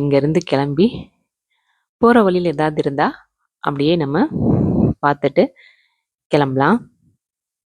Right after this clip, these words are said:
இங்க mostly பாத்தீங்கன்னா மலை மேல தானே வீடு இருக்கு. So அவங்கெல்லாம் கீழே வரணும்னா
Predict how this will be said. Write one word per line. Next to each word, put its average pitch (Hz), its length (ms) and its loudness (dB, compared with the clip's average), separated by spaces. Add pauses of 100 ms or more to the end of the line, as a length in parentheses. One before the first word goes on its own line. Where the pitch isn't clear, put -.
(100)
இங்க 202 180 6 (240)
mostly 285 340 4 (120)
பாத்தீங்கன்னா 196 600 0 (260)
மலை 226 240 4
மேல 269 240 4
தானே 208 240 0
வீடு 202 180 -2
இருக்கு. 180 280 -2 (640)
So - 60 0 (140)
அவங்கெல்லாம் 254 480 4 (140)
கீழே 269 260 6
வரணும்னா 196 360 0